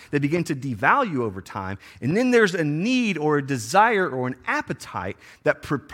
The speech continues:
that, that presents itself. And so he looks and he says, "Man, I am really hungry. I'm about to die.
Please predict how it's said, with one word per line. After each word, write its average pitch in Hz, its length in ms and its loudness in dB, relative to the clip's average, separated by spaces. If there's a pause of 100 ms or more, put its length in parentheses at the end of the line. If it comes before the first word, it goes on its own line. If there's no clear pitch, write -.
(140)
that, 131 240 0
that 123 180 2
presents 143 500 -2
itself. 95 640 -10 (720)
And 110 80 -10
so - 80 -4
he 226 140 0
looks 214 320 0
and 127 80 -6
he 117 80 -6
says, 95 560 -6 (1300)
"Man, 143 400 -10 (1080)
I 233 140 -2
am 107 520 -12
really 202 320 -6
hungry. 127 480 -10 (1300)
I'm 262 100 -8
about 214 180 0
to - 60 -12
die. 90 480 -8